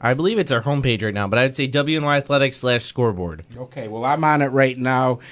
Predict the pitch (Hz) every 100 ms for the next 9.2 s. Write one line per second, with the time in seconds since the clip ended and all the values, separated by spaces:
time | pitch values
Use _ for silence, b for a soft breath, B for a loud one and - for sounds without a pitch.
0 | B - 113 110 110 107 113 - 143 139
1 | 135 - 147 - 147 143 135 139 127 131
2 | 139 123 123 117 113 139 139 117 131 151
3 | - 127 113 110 107 B B B 131 139
4 | 127 110 131 143 127 113 107 - 135 131
5 | 127 - 127 120 113 107 101 B B B
6 | - 113 - 139 135 139 123 107 120 -
7 | 135 120 - - 135 123 120 120 120 113
8 | 107 117 127 - 123 110 104 - 117 117
9 | 127